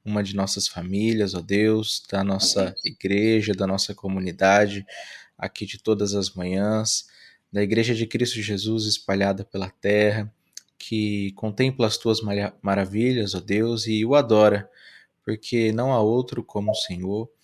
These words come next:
Speaker 1: e não há outro, ó Deus, que mereça toda a disposição do nosso coração como Ti,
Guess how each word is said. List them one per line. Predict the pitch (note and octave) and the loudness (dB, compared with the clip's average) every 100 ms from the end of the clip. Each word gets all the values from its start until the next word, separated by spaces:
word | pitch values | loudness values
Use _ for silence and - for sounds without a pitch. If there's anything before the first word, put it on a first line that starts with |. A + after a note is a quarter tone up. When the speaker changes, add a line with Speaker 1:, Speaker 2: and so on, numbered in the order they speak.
| _ _ _ _ - | _ _ _ _ -12
Speaker 1:
e | G2+ | -6
não | A#2 B2+ | -2 0
há | |
outro, | A#2 A2+ B2+ B2+ G#2 | 2 2 0 0 2
ó | |
Deus, | G2+ G#2+ | 2 2
que | - A2+ | -2 -4
mereça | G#2+ G2+ G#2 G#2+ G2+ | -2 2 2 0 -4
toda | - G#2+ G#2+ A2 G#2 G2 F#2+ G2 _ _ _ - | -2 0 2 2 2 -2 -6 -14 _ _ _ -4
a | G#2 | -2
disposição | G#2+ - C#3 C3 B2+ - E3 | 0 2 4 4 4 2 2
do | D3 | 2
nosso | A#2+ A2+ A2 - | 2 2 0 0
coração | A2 G#2 - - G#2 | 2 2 2 -2 -4
como | - G#2 G#2+ | -6 -6 -6
Ti, | - - F#2 | -8 -10 -12